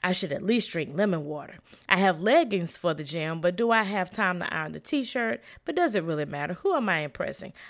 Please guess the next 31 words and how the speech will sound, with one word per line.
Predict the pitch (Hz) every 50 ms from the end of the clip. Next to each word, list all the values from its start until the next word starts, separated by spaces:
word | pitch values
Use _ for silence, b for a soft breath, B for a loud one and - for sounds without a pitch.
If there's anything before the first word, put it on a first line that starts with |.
| B -
I | 403 392
don't | 381 370 339
need | 339 320 247
to | -
see | - 311 294
these | 269 269 262 262
people. | - 277 269 247 - 277 320
I | 339
don't | 349 370 370 339
even | 339 330 339 339
know | 339 330
these | 277 269 226 -
people. | - 190 151 - - 135 B B B B B B
No, | 254 269 262
I | - - 247 240
should | - - 226 190 185
definitely | 226 240 240 240 233 226 240 226
run | 202 196 202 202 202 202 208 202 B B B B -
and | 196 196 -
iron | - 190 190 180 180 180
over | 135 185 180 190
that | 185 196 202 196
t-shirt. | - - 190 160 - - 160 151 156 165 - B B B B B
What | - 220 233 233
if | 240
someone | 226 - 220 208 196 202 190 185 180 180 -
I | - 170 175 175
know, | 160 143 135 135 110 - -
see | - - - 247 233
somebody? | - - 170 151 - - - - - - -
Well, | 170 190 226 247 262 269 269 285 285 B